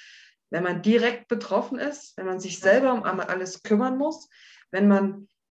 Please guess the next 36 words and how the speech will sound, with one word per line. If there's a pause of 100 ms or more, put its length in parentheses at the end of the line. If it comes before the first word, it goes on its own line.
(240)
Entsche-,
wenn
Entscheidungen
getroffen
werden
sollen
und
du
musst
die
treffen, (420)
als
wenn
man
nur
ab
und
an
mal
zu
Besuch (680)
dahin
geht.
Das
ist
natürlich
auch
schlimm
und
das
trifft
einen
auch, (640)
aber (720)
es
ist,